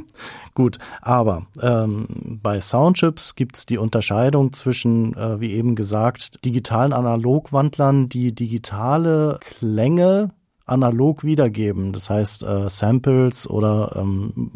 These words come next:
vorher digitalisierte, äh, K-, Klänge so wiedergeben, wie man sie eigentlich dann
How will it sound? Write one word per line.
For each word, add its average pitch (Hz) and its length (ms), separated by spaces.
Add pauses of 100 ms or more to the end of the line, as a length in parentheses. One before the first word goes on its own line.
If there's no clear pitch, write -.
vorher 123 460
digitalisierte, 117 1500
äh, - 20
K-, - 280
Klänge 120 520 (240)
so 117 300
wiedergeben, 101 500
wie 104 100
man 98 160
sie 95 140
eigentlich - 540 (760)
dann 101 280